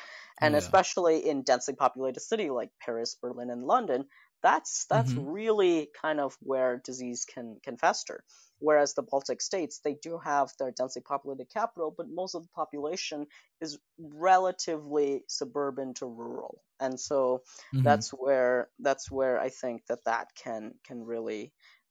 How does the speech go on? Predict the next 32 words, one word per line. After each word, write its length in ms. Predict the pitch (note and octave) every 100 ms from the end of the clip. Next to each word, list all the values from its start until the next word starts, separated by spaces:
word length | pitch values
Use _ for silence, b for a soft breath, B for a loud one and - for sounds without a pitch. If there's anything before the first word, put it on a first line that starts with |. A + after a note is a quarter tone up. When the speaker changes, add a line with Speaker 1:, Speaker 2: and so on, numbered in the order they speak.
| -
Speaker 1:
um, 340 | E2+ - - _ -
be, 320 | B2 G#2 - -
be 140 | A2+ A#2
in 120 | A2+
place. 380 | - F3 - -
Now, 240 | F#3 D3+
as 220 | - D3 -
for 180 | D#3
the 120 | C#3 C3+
United 420 | C3 C3+ B2+ -
States, 540 | - A#3+ F#3 D#3 - - b b b _
we 580 | D#3+ E3+ E3+ D#3 F3 A3
are 100 | G3
just 320 | - - -
simply 480 | D#3+ C#3 C#3 B2 A2+ -
too 240 | - C#3+
large, 440 | A#2+ G#2 - - -
and, 280 | C#3 C3 -
and 160 | C#3
the 60 | C#3
amount 220 | D3 D#3+ D#3
of 120 | -
cases 500 | D#3+ C#3+ - B2 -
that 100 | C3+
are 160 | B2 A#2
currently 340 | - C#3+ C3+
going 260 | C3 B2 A#2+
on 280 | A2+ A#2+
right 200 | A#2 A2+
now 120 | F#2+ A2+
would 220 | A#2+ B2+
made, 320 | B2+ B2